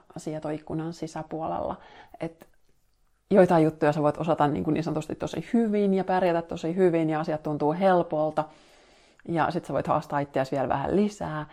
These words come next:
Ja sit taas jotkut asiat voi tuntua vähän vaikealta, sit sä voit tehdä niitä vähän vajaasti tai sit vaan levätä just sen hetken. Ja esimerkiksi just tunnetyöskentelyssä on niitä asioita, joihin ei välttämättä oo vielä valmis.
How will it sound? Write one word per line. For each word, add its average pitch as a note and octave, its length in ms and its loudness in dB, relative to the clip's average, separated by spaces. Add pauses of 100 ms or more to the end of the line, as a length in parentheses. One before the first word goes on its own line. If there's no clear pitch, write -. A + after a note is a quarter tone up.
(300)
Ja E3+ 60 -8
sit D#3+ 140 -2
taas D#3+ 160 2
jotkut D3 280 0
asiat C#3+ 240 -2
voi C#3+ 120 0
tuntua C#3 280 -2
vähän C3 260 -6
vaikealta, E3 600 0
sit - 160 -12
sä C#3+ 100 -8
voit C#3+ 160 2
tehdä D3+ 180 0
niitä C#3 180 -4
vähän C3+ 280 -6
vajaasti D#3+ 560 0 (220)
tai D3 160 2
sit C#3+ 180 -6
vaan C#3 220 0
levätä D#3 380 0
just D3 300 -6
sen D3 180 -4
hetken. C#3+ 460 -8 (1000)
Ja D#3+ 260 0 (340)
esimerkiksi E3+ 460 -2
just G3+ 140 -8
tunnetyöskentelyssä F3+ 1000 -2 (500)
on F3 360 4 (880)
niitä G#3+ 380 0
asioita, F3 540 0
joihin E3 420 2
ei E3 140 0
välttämättä D#3 560 -2
oo D#3 300 2
vielä C#3+ 320 -2
valmis. D3 520 -2